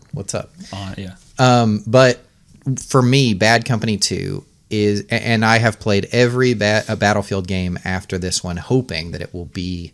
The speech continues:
Speaker 2: And I w-, went along
Speaker 1: with
Speaker 2: that ride
Speaker 1: the,
Speaker 2: with you
Speaker 1: yes,
Speaker 2: for a bit.
Speaker 1: you did, you really did,
Speaker 2: Strung
Speaker 1: and
Speaker 2: me
Speaker 1: none
Speaker 2: along.
Speaker 1: of them. So the thing that for me made this unique is the, the,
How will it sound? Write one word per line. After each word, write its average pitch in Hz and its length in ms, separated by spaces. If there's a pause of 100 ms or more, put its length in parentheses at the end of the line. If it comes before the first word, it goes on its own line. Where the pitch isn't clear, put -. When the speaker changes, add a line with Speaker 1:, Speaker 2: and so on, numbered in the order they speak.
Speaker 2:
And 95 200
I 101 160
w-, 104 200
went 104 360
along 165 220
Speaker 1:
with 165 60
Speaker 2:
that 165 140
ride 123 220
Speaker 1:
the, 95 60
Speaker 2:
with 90 120
you - 80
Speaker 1:
yes, 101 340
Speaker 2:
for 101 60
a 101 40 (120)
bit. - 160
Speaker 1:
you 143 140
did, 110 340
you 107 140
really 127 220
did, 120 260
Speaker 2:
Strung 117 160
Speaker 1:
and 113 100
Speaker 2:
me 113 80
Speaker 1:
none 113 140
Speaker 2:
along. 143 160
Speaker 1:
of 143 120
them. 104 280 (300)
So - 180
the 123 120
thing 156 260
that 131 160 (220)
for - 160
me 113 220
made 104 220
this 98 200
unique 95 320
is 90 300 (120)
the, 101 140
the, 98 420